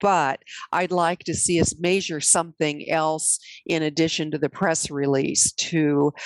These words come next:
uh, help us all decide. It's, it's not so much, uh, our license to operate or however you wanna, um, describe it, but it's how we as communicators, that's our job.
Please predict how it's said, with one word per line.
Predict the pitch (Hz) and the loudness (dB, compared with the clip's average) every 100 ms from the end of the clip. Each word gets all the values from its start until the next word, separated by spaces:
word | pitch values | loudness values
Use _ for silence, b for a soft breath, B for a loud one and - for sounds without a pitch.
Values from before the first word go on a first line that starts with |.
| B 196 - | B -8 -2
uh, | - 147 143 | 2 2 2
help | 151 190 190 | 2 0 0
us | 165 | -2
all | - 190 214 | 0 2 2
decide. | 226 156 - - 127 - - _ | 2 -2 -2 -2 -4 -8 -12 _
It's, | - - 175 - - | -6 -2 0 2 0
it's | 175 - | 0 -2
not | 180 208 | 0 0
so | - 214 175 | 0 -2 0
much, | 160 156 - - B B B - | 0 0 -4 -12 B B B 0
uh, | 151 156 151 175 - | 2 2 0 -4 -2
our | 170 185 | 0 2
license | 175 180 185 180 175 | 2 2 0 -4 -4
to | - - | -4 0
operate | 156 156 - 160 156 | 0 0 0 0 0
or | 156 | 0
however | 156 165 160 151 | 0 0 0 -2
you | 151 147 | -4 -2
wanna, | 143 139 139 - - - | -2 -2 -2 -6 -10 -6
um, | - 147 139 135 135 - B B B B - - | 0 0 0 -2 -8 -12 B B B B -8 0
describe | 160 - 202 226 269 160 | 2 2 2 2 2 2
it, | 147 - | 0 0
but | 180 185 | -2 0
it's | 185 - | 0 -4
how | 220 202 | 0 0
we | 175 190 226 | 0 -2 2
as | 214 | 2
communicators, | - 185 180 208 247 175 147 160 - | 0 -4 -6 -6 -2 0 2 0 -2
that's | 196 226 | -2 -2
our | 220 | -6
job. | 202 170 190 139 | -2 0 0 0